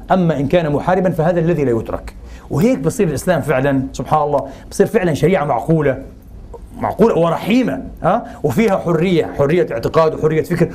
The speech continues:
وحرية تدين، ومتسقة مع نفسها، الآيات متسقة مع نفسها، الأحاديث متسقة مع الآيات، الأحاديث متسقة مع السيرة ومع الأحاديث الأخرى،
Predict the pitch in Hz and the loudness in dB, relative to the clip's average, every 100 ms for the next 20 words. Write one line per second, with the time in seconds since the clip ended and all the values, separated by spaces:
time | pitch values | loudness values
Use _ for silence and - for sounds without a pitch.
0 | - - - 165 208 190 160 180 180 175 | -6 -2 0 2 2 2 2 2 2 2
1 | 180 180 269 269 233 220 185 202 - - | 2 2 2 4 2 2 2 0 -2 -2
2 | 139 104 - 143 143 196 165 156 151 143 | -2 -2 -2 -2 2 2 0 0 -2 0
3 | 151 170 - 160 151 165 135 156 202 165 | 0 0 0 0 2 0 2 2 2 2
4 | 208 185 160 156 156 175 180 - - - | 2 0 2 2 4 4 2 0 -10 -14
5 | - 170 147 - 208 185 175 233 233 185 | 0 2 2 2 2 2 2 2 2 2
6 | 180 143 - 220 175 - 160 180 196 - | 2 0 0 2 2 2 2 4 4 2
7 | 196 214 220 | 2 0 0